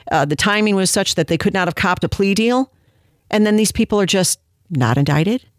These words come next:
even though they were doing the exact same things as the people who were indicted. Why would that be? Why do you have all these people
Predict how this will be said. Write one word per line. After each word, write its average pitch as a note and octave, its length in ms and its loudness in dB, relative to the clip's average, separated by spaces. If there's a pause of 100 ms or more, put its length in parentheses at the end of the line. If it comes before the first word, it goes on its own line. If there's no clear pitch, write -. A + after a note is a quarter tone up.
(380)
even G#3 180 2
though G3+ 100 2
they F#3+ 140 2
were F3+ 100 2
doing F3+ 280 2
the E3+ 100 4
exact D3 480 -2
same F3 240 0
things F#3 480 -2
as E3+ 140 0
the F3 80 2
people F#3 260 0
who E3 140 2
were D#3+ 200 2
indicted. A3+ 460 0 (460)
Why C#3+ 400 0
would E3 140 2
that G3+ 140 0
be? B3 320 -2 (300)
Why E3+ 300 2
do G#3+ 40 2
you G#3 60 0
have G#3+ 180 2
all G#3+ 140 2
these A3 220 0
people E3+ 480 0